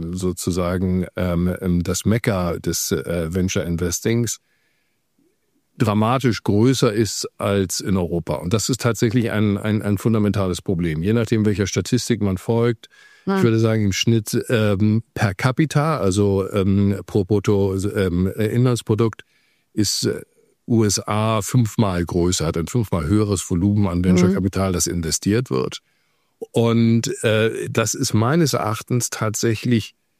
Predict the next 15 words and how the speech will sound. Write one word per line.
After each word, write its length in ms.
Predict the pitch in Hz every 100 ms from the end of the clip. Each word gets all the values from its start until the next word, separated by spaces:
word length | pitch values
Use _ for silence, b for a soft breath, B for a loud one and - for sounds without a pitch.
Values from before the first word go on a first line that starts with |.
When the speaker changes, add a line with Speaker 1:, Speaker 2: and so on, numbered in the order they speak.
| _
Speaker 1:
der 180 | 131 -
alles 260 | 151 185 143
entscheidende 600 | 131 - 131 131 117 101
Grund, 640 | 104 110 101 76 123 - -
warum 280 | - 104 113
wir 140 | 110 104
in 100 | 104
den 180 | 101
letzten 360 | 104 117 - 120
dreißig 500 | 110 104 98 95 -
Jahren 460 | 98 95 110 120 117 B B _
praktisch 420 | - 113 110 - -
keine 720 | - 117 117 131 131 127 120 B B B B _
großen 920 | - 104 113 127 135 - 123 120 110 90 _ _ _ _ _ _ _ - -
Technologieunternehmen, 1600 | 110 107 107 98 98 127 - 123 127 107 104 107 113 123 113 113